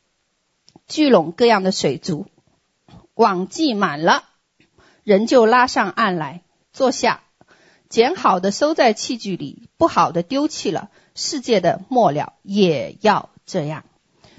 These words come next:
天使要出来，从一人中把二人分别出来，丢在火炉里，在那里必要怎么样？哀哭切齿了。那我们看到这，我们知道在讲什么？要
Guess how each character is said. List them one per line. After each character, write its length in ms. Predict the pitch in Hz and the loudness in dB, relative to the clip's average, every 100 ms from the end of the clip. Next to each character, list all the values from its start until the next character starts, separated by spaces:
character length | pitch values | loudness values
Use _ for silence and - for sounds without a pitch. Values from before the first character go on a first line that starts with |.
| _ | _
天 220 | - 381 403 | 0 2 2
使 180 | - | 2
要 200 | 196 202 | 4 4
出 240 | 196 - 330 | 2 0 2
来， 260 | 190 143 - _ | 2 -2 -14 _
从 360 | - - 185 - | -6 -2 -2 -2
一 140 | 302 | -4
人 260 | 190 165 170 | 0 0 0
中 320 | 226 226 247 _ _ | 2 2 0 _ _
把 260 | 185 151 - | -4 -4 -2
二 180 | 277 220 | 2 2
人 260 | 165 147 | 2 -2
分 300 | 202 330 339 | -6 -2 -2
别 220 | 302 165 170 | -2 -4 -6
出 180 | - | -4
来， 220 | 165 98 - _ _ _ | -4 -4 -14 _ _ _
丢 200 | 320 330 | 2 2
在 260 | 339 202 180 | 4 2 0
火 240 | - 156 | -2 0
炉 180 | 156 196 | 0 -2
里， 240 | 190 - _ _ | -4 -12 _ _
在 240 | 247 196 | 0 2
那 160 | 196 180 | 2 0
里 140 | 156 | -2
必 180 | - 220 | -6 0
要 180 | 202 175 | 2 2
怎 140 | 160 | 2
么 80 | 170 | 0
样？ 180 | 180 180 _ _ _ - | -2 -6 _ _ _ -2
哀 320 | 220 220 226 | 0 2 2
哭 400 | 220 - 214 214 _ _ _ - | 0 0 0 0 _ _ _ -6
切 240 | - 165 | -2 -2
齿 220 | - - | -4 -16
了。 180 | - - _ _ _ _ _ _ _ | -16 -20 _ _ _ _ _ _ _
那 280 | - 294 247 _ - - - | 2 2 2 _ -14 -14 0
我 120 | 254 | 2
们 100 | 359 | 2
看 160 | - 453 | 2 2
到 100 | 330 | 4
这， 200 | 370 294 | 4 4
我 40 | |
们 140 | 247 | 2
知 80 | 262 | 2
道 120 | 277 | 4
在 100 | 269 | 6
讲 200 | 240 - | 4 0
什 160 | 240 254 | -2 -2
么？ 140 | 170 - - - _ _ _ _ _ - | -2 -4 -16 -20 _ _ _ _ _ 2
要 200 | 294 | 4